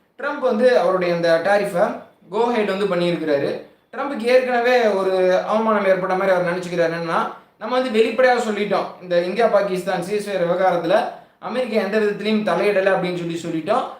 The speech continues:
அது மட்டும் இல்லாம, ட்ரம்ப் வந்து இந்தியா ஜி செவன் சமிட் முடிச்சுட்டு நம்மளுடைய பிரைம் மினிஸ்டர் அங்கேருந்து கிளம்புறப்பவே ட்ரம்ப் வந்து மோடி அவர்களை இன்வைட் பண்ணப்போ வர மறுத்தது.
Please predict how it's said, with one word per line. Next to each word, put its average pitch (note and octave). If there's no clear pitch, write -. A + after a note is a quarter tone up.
அது G#3
மட்டும் B3+
இல்லாம, A3+
ட்ரம்ப் B3
வந்து G#3+
இந்தியா G3
ஜி A#3
செவன் A3+
சமிட் G3
முடிச்சுட்டு F#3
நம்மளுடைய D#3+
பிரைம் F#3
மினிஸ்டர் F3
அங்கேருந்து E3+
கிளம்புறப்பவே E3
ட்ரம்ப் A#3
வந்து A3+
மோடி G#3+
அவர்களை F#3
இன்வைட் G#3
பண்ணப்போ F3
வர F3+
மறுத்தது. F3